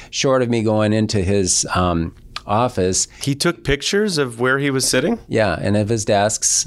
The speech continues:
Speaker 1: and, um, his
Speaker 2: I
Speaker 1: workstations.
Speaker 2: sit where he sits.
Speaker 1: And, um, and we talked through all that. And, uh, and, you know, there's certain principles that you like to institute,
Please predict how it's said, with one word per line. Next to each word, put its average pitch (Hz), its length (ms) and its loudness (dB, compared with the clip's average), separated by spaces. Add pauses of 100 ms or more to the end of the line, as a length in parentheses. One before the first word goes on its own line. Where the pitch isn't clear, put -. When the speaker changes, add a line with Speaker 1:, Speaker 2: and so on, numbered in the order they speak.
(180)
Speaker 1:
and, 95 380 2
um, 92 460 2
his 95 160 0
Speaker 2:
I 101 80 2
Speaker 1:
workstations. 101 200 2
Speaker 2:
sit - 120 0
where 92 100 2
he 95 180 0
sits. 92 480 -2 (120)
Speaker 1:
And, 101 320 0
um, 95 560 0
and 107 100 2
we 107 100 2
talked 135 440 -2
through 143 240 2
all 87 160 2
that. 73 400 -4
And, 92 320 0
uh, 87 380 2 (720)
and, 104 360 -2
you 120 80 2
know, 107 120 2
there's 101 220 2
certain 117 220 0
principles 123 500 0
that 110 320 0
you 113 80 0
like 101 300 0
to 107 320 0
institute, 104 760 0